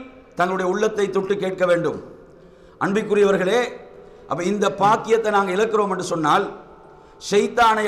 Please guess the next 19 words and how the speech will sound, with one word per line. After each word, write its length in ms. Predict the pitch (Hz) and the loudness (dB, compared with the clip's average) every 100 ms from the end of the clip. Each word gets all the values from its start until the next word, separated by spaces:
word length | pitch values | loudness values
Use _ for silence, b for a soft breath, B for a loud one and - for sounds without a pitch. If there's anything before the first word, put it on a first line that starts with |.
| 175 | 2
அள 100 | 214 | 2
வைக்க 240 | 214 208 208 | 2 2 0
முடியுமான, 520 | 196 196 185 180 175 208 226 - | -4 -4 -2 0 2 2 0 0
அவனை 200 | 175 202 196 - | 0 0 -2 0
கவலைக்குள் 560 | 175 233 233 226 214 180 | 2 4 2 2 2 4
ஆழ்த்தக்கூடிய 560 | 220 220 208 202 196 190 185 B B - | 4 0 -4 -4 -2 -2 -2 B B -8
இந்த 140 | 180 175 | -2 -2
விடயத்தை 340 | 190 226 226 202 | 2 2 2 0
நானும் 320 | 196 220 202 | 0 0 -2
நீங்களும் 400 | 208 226 233 233 - - - - - - - - - - - | -6 0 2 2 -2 -14 -20 -20 -20 -20 -20 -20 -20 -20 -18
செய்வதற்குரிய 640 | - 202 240 233 - 220 208 160 | -2 2 4 2 2 0 0 0
சந்தர்ப்பத்தை 560 | 190 240 226 233 226 214 | 0 2 2 -2 2 0
எமது 160 | 208 185 196 | 2 2 4
வாழ்வில 420 | 240 233 226 220 | 4 2 0 2
இழப்பது 340 | 196 240 240 233 | 2 -2 2 0
என்பது 220 | 226 214 208 | 2 0 0
எவ்வளவு 260 | 214 294 294 | 2 2 2
பெரிய 160 | 269 262 | 2 0
துர்ப்பாக்கியம். 680 | 254 247 247 254 240 156 | -2 2 0 2 -2 -4